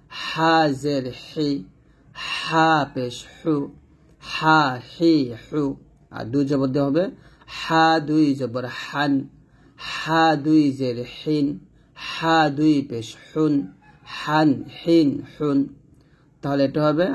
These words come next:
হা হি হু, হান হিন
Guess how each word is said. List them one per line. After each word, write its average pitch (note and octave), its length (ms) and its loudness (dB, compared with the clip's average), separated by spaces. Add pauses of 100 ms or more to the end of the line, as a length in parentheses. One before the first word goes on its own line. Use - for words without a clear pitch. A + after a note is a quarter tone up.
(160)
হা D#3 360 0 (320)
হি E3 220 4 (300)
হু, - 180 -4 (580)
হান D#3 420 0 (260)
হিন E3 300 4